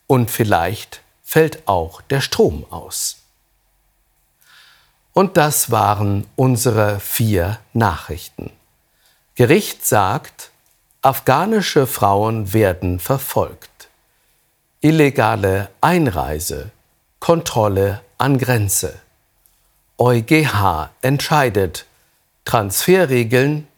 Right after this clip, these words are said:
unfair. Sonneneruption, nasa macht Video.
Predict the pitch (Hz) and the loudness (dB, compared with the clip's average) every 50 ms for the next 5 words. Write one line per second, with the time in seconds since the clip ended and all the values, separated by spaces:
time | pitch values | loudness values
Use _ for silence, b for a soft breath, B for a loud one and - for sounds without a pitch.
0 | _ _ - 160 135 110 101 - - - 101 78 69 - - _ _ _ _ _ | _ _ 0 2 2 2 0 -2 -4 -4 -4 -4 -4 -8 -14 _ _ _ _ _
1 | _ _ _ _ _ _ _ _ _ _ _ _ _ _ _ 135 107 120 143 160 | _ _ _ _ _ _ _ _ _ _ _ _ _ _ _ -2 2 2 2 2
2 | 170 170 127 95 90 - - - 117 107 98 90 87 - - - - - 127 117 | 2 0 0 -2 -4 -6 -2 -2 -2 0 0 -4 -4 -6 -6 -6 -2 2 2 2
3 | 110 104 98 92 92 90 - _ _ _ _ _ _ _ _ _ _ _ 127 127 | 2 0 -2 -2 -4 -6 -10 _ _ _ _ _ _ _ _ _ _ _ 0 2
4 | 131 120 107 92 90 90 - 110 90 87 82 82 90 - _ _ _ _ _ - | 2 2 2 0 -2 0 0 2 2 2 -2 -4 -8 -14 _ _ _ _ _ -2
5 | 113 120 120 - - - - - 139 117 95 - 90 82 69 57 55 - | -2 0 -2 -2 -8 -16 -4 -2 -2 -2 0 -2 -6 -6 -6 -10 -14 -16